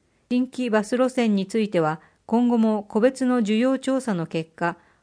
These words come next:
あるいはこれまで得られたデータに基づき、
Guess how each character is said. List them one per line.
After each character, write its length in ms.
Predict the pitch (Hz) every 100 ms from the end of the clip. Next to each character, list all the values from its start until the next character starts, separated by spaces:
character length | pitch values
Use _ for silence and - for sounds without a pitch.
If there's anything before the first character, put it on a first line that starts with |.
| -
あ 60 | 202
る 140 | 269
い 100 | 247
は 280 | 185 170 175
こ 120 | - 220
れ 80 |
ま 160 | 269 285
で 80 | 233
得 60 | 190
ら 80 | 220
れ 140 | 220
た 160 | 208 175
デ 160 | 214
ー 40 | 208
タ 100 | 180
に 100 | 156
基 200 | 156 175
づ 180 | 170 175
き、 260 | 156 135